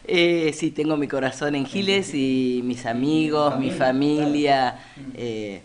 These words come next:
Speaker 1: no, la verdad que Giles forma parte de, de mí. Em, por supuesto es muy importante
Speaker 2: Claro.
Speaker 1: el, la autovía que se va a hacer en el tramo este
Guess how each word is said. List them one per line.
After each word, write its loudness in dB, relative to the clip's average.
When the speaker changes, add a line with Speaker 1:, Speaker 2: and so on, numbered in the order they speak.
Speaker 1:
no, 0
la -2
verdad 0
que -4
Giles -2
forma -2
parte -6
de, -10
de -2
mí. -2
Em, 2
por 0
supuesto -2
es -6
muy 0
importante -2
Speaker 2:
Claro. -6
Speaker 1:
el, -4
la 2
autovía 0
que -10
se -10
va -2
a -2
hacer -6
en -2
el -6
tramo 0
este -6